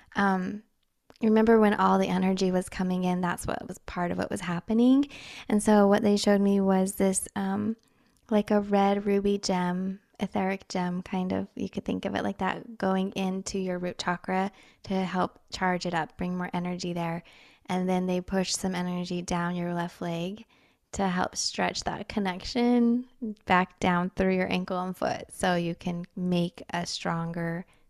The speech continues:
connection to earth. So yeah, you're looking good. And that's something else that will continue to stabilize.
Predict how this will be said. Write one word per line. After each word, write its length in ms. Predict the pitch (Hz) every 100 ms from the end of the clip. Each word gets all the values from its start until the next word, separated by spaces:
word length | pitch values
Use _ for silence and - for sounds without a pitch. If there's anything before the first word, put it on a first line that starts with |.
| _ -
connection 560 | 180 175 - - 196
to 180 | - -
earth. 460 | 180 175 226 - - _ - _ -
So 240 | - -
yeah, 320 | 185 175 160
you're 260 | 165 175 208
looking 420 | 214 208 202 190
good. 220 | 185 175 175
And 100 | 185
that's 200 | 190 196
something 320 | 214 208 202
else 180 | 175 175
that 140 | -
will 120 | 180
continue 440 | 180 185 - 175 175
to 80 | 185
stabilize. 640 | - 180 185 185 185